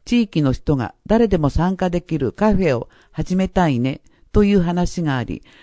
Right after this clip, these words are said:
仲間と二人で立ち上げたのが、市場でカフェ、市場のカフェです。このネーミングは数ある候補の中からご主人の案が採用されたということでした。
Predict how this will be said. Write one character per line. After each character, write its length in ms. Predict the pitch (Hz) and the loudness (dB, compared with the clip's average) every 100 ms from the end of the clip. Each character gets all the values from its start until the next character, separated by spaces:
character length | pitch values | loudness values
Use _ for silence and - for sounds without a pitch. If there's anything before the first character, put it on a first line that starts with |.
| - | -6
仲 300 | - 226 202 | 0 2 2
間 160 | 202 196 | 2 2
と 120 | - | 2
二 240 | - 160 147 | 0 0 -2
人 100 | 139 | -4
で 160 | - - | -4 -4
立 120 | 135 | -2
ち 60 | 175 | 0
上 100 | 170 | 0
げ 120 | 165 | 0
た 140 | 147 135 | 0 -2
の 120 | 110 | -2
が、 220 | 95 - _ _ - - | -4 -8 _ _ -20 -12
市 280 | 135 147 208 | -10 -4 0
場 160 | 196 180 | 2 2
で 240 | 175 - | -2 -2
カ 160 | 160 160 | 2 4
フ 80 | 135 | 2
ェ、 120 | - _ _ _ _ | -4 _ _ _ _
市 240 | - - | -10 -2
場 120 | 196 202 | 0 0
の 120 | 196 | 0
カ 160 | 180 | 0
フ 80 | 165 | 0
ェ 80 | 123 | 0
で 140 | - | -2
す。 260 | - - - - _ _ _ _ _ | -4 -4 -8 -14 _ _ _ _ _
こ 140 | 190 | 4
の 120 | 214 | 6
ネ 260 | 208 190 196 | 4 4 2
ー 20 | |
ミ 160 | 190 180 | 2 0
ン 80 | 170 | 0
グ 120 | 151 | 0
は 200 | 139 156 - - | -2 -6 -16 -12
数 300 | - 233 202 | 0 2 4
あ 100 | 156 | 2
る 140 | 127 110 | 2 2
候 240 | 226 208 | 6 8
補 140 | 160 139 | 8 4
の 100 | 127 | 4
中 260 | 143 135 | 0 -2
か 160 | - 113 | -4 -6
ら 140 | 104 - - _ - | -8 -14 -20 _ 4
ご 140 | 165 | 6
主 180 | - 226 | 6 4
人 220 | 202 147 | 2 2
の 160 | 135 151 | 0 2
案 220 | 160 131 | 2 2
が 160 | 117 | -2
採 320 | - 180 196 190 | 2 4 4 2
用 160 | 185 | 2
さ 160 | 180 180 | 0 0
れ 80 | - | 0
た 120 | - | -4
と 160 | - 123 | -2 -2
い 80 | 135 | 0
う 60 | |
こ 120 | - | 0
と 160 | - 123 | 0 -2
で 100 | 98 | -4
し 160 | - - | -8 -12
た。 160 | - | -16